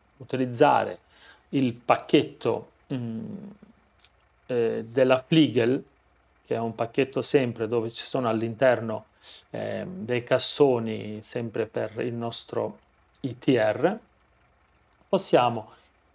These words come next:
eh, andare qui a cambiare la, mm,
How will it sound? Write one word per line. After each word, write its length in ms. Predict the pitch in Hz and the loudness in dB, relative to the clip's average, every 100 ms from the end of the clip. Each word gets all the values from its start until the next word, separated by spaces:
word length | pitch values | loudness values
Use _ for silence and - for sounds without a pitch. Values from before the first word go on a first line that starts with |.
| _ | _
eh, 260 | 139 123 - | 0 2 4
andare 480 | 151 147 139 120 123 | 4 6 6 6 2
qui 280 | - 175 139 | 4 4 4
a 160 | 151 139 | 2 2
cambiare 680 | - 143 139 127 117 113 117 | 0 -2 2 4 4 2 0
la, 560 | 120 123 120 110 107 110 | 2 4 4 4 2 -2
mm, 320 | 107 110 | -8 -14